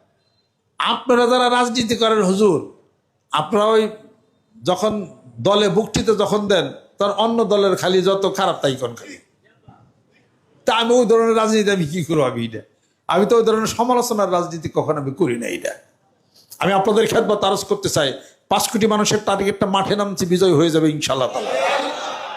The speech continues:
মানুষ বাড়া শুরু করছে কিনা? হইব ইনশা-, তাই তো মানুষ বাড়ে কেমনি করে? আমি তো এক লাখটা মানুষ কাজ করি, তাহলে মানুষকে ভালোবাসি,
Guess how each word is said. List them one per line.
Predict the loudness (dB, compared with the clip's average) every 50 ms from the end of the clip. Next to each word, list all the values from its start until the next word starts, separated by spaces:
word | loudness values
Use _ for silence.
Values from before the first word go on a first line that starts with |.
| -12 -14 -14 -14 -16 -16 -18 -18 -20 -20 _ _ _ -4
মানুষ | -2 0 2 2 2
বাড়া | 2 2 2 2 0
শুরু | 0 0 2 2 2 4
করছে | 2 2 2 2 0 0
কিনা? | 0 -2 -2 -2 -2 -4 -4 -8 -14 _ _ _ -20 -20 -18 -18 -18 -18 -20 -20 -20 -20 -20 -4 0 0
হইব | 2 2
ইনশা-, | 2 0 2 0 0 0
তাই | 0 0 -2 0 -2
তো | -2
মানুষ | -2 0 0 0
বাড়ে | 0 0 0 0 -2
কেমনি | -2 -4 -4 -4 -2
করে? | -2 -4 -4 -6 -12 _ _ _ _ _ _ _ _ _ _ _ _ _ _ _ _ _ _ _
আমি | -2 -2 0
তো | 2 2
এক | 2 2 2
লাখটা | 0 0 0 0 -2
মানুষ | -2 0 -2 -4 -6 -4
কাজ | -4 -2 -2 -2 -4
করি, | -4 -6 -6 -6 -8 -10 -12 _ _ _ _ -20 -20 _ _ _ _ _ _ _ _ _ _ _
তাহলে | -2 0 2 2 2
মানুষকে | 0 0 -2 -2 0 0 0
ভালোবাসি, | 0 2 2 2 4 2 2 0 -4 -8